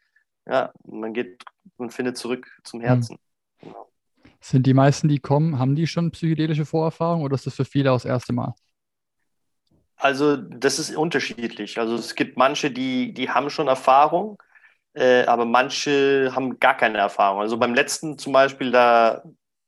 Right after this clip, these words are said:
Speaker 1: waren, würde ich sagen, über die Hälfte hatten noch keine Erfahrung.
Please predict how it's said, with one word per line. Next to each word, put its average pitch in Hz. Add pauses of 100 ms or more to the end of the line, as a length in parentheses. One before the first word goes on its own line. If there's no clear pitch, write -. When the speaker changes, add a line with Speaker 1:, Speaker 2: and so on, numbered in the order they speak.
(420)
Speaker 1:
waren, 117 (600)
würde 123
ich 113
sagen, 113 (540)
über 165
die 127
Hälfte 143
hatten 123
noch 117
keine 131
Erfahrung. 127